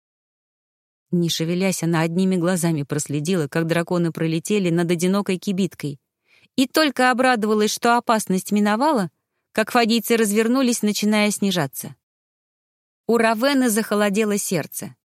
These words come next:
Она переглянулась с Арсением. Сделав несколько кругов над повозкой,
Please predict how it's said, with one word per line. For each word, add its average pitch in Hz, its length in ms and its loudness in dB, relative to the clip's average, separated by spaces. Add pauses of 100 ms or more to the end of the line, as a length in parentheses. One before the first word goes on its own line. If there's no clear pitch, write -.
(540)
Она 220 240 2
переглянулась 196 640 0
с - 120 -6
Арсением. 143 640 -4 (1080)
Сделав 208 460 0
несколько 190 480 -2
кругов 185 360 -4
над 165 140 -2
повозкой, 214 640 -4